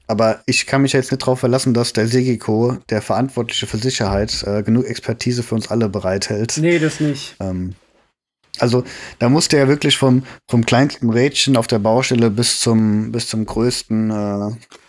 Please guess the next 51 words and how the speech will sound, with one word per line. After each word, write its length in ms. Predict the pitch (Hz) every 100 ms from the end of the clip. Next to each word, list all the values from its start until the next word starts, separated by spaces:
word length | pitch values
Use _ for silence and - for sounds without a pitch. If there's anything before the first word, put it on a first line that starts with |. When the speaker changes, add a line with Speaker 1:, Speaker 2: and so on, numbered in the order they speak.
| _ _ _ _ -
Speaker 2:
Ab- 200 | 208 208 _ _ _ - _ -
Speaker 1:
Zahnrad, 680 | 120 120 101 95 104 - - - -
müssen 260 | 113 113 127
da 80 | 110
alle, 180 | 110 123
glaub 180 | -
ich, 40 | -
Speaker 2:
Aber 40 | 220
Speaker 1:
am 80 | 107
gleichen 240 | 107 110
Strang 320 | 107 101 113
ziehen. 460 | 113 95 92 95 98
Also, 260 | 104 113 113 - - _ _ - -
ich, 360 | - - 123
ich 100 | 139
find's 140 | 175 165
auch 80 | 208
unfassbar 480 | 180 190 - 156
wichtig, 340 | 151 - 175 -
die 80 | 131
Leute 320 | 135 156 131
regelmäßig 460 | 139 139 127 135 -
zu 80 |
unterweisen 560 | 127 131 123 127 123 95
auf 140 | 87
den 100 | -
Speaker 2:
Ja. 100 | 170
Speaker 1:
Baustellen. 560 | 90 90 - 87 87 95 -
Speaker 2:
Stimme 320 | - 202 170
ich 80 | 160
Speaker 1:
Was, 60 | 143
Speaker 2:
dir 40 | 156
Speaker 1:
was, 120 | -
Speaker 2:
zu. 420 | 123 101 98 98
Speaker 1:
äh, 40 | - _ _ _ _ - - - _ -
also, 260 | 120 117 - - -
was 200 | 131 131
nicht 180 | 156 -
nur 140 | 156
aktuelle 400 | 139 - 123 131
Sachen 300 | 113 143 -
angeht, 460 | 175 160 151 160 -
klar, 300 | - - 113
aktuelle 300 | - - 143
Sachen 240 | 139 143 139
besonders 360 | 120 123 120 -
wichtig, 300 | - 95 -
den 120 | 101
Leuten 300 | 107 - 131
noch 120 | 120
mal 280 | 123 117